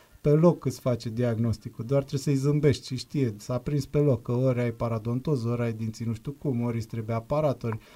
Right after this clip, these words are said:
Cu oftalmologul la fel, se uită la tine în ochi și <laughs> se prinde pe loc care e problema. Uh, nu știu, la fel cu,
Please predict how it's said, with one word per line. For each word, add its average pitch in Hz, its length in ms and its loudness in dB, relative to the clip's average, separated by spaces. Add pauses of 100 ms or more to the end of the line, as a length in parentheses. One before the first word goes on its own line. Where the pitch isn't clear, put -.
(340)
Cu 139 120 -6
oftalmologul 147 1000 2
la 156 140 2
fel, 139 200 -2
se 113 160 -8
uită 127 180 -6
la 120 140 -2
tine 127 300 -2
în 117 160 -2
ochi 143 180 -2
și - 200 -10 (520)
<laughs> - 380 -12
se - 180 -6
prinde 151 340 0
pe 143 200 -2
loc 156 380 0
care 117 240 -4
e 113 120 -4 (200)
problema. 110 580 -4 (140)
Uh, 120 100 -8 (360)
nu 143 140 -4
știu, - 200 -10
la 110 140 -8
fel 135 240 -6
cu, 143 500 -4